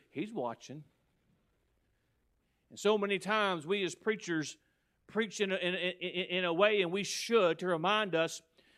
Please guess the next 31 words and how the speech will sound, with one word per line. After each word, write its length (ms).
that 140
we 140
ought 80
to 60
be 100
careful 500
what 220
we 160
do 400
because 400
we 100
have 120
a 60
God 320
who 140
watches 520
us 360
and 140
God 320
who 160
sees 500
us 180
and 180
God 280
will 120
find 440
out. 400
That 200
is 160
all 220
true. 560